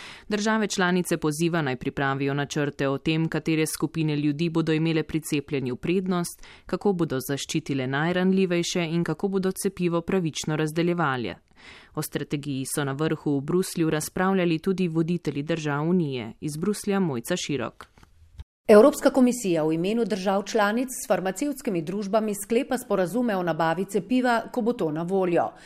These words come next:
Speaker 2: Število odmerkov bo, dokler ne bo široko dostopno, omejeno. Države ga bodo dobile glede na število prebivalstva.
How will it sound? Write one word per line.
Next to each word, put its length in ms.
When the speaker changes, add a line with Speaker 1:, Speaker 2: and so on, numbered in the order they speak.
Speaker 2:
Število 420
odmerkov 520
bo, 340
dokler 400
ne 120
bo 120
široko 520
dostopno, 720
omejeno. 720
Države 540
ga 100
bodo 220
dobile 600
glede 280
na 100
število 420
prebivalstva. 800